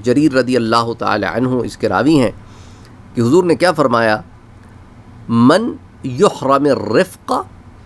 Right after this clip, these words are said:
युहरमिल खैरा", कि जो नरमी से महरूम हुआ वो खैर से महरूम हो गया।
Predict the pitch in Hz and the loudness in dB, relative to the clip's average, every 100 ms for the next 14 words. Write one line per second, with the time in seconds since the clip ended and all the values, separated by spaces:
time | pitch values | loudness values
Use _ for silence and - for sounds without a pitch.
0 | - 127 165 - 135 127 127 110 - 190 | -8 -2 -2 0 -2 0 -2 -6 -6 -2
1 | 190 147 - - - - - - - - | 0 -2 -4 -14 -20 -20 -20 -20 -20 -20
2 | - - - - - 151 107 165 233 185 | -20 -20 -20 -8 0 0 4 4 6 4
3 | 117 120 143 190 277 277 - 208 156 143 | 2 2 2 2 2 2 2 0 0 0
4 | 151 120 107 101 - - - - - - | 0 0 -2 -4 -6 -12 -20 -20 -20 -16
5 | 120 123 185 - - 160 190 185 185 143 | -6 0 0 0 0 2 2 2 -2 -2
6 | 117 117 98 - - - | -2 -4 -4 -10 -14 -20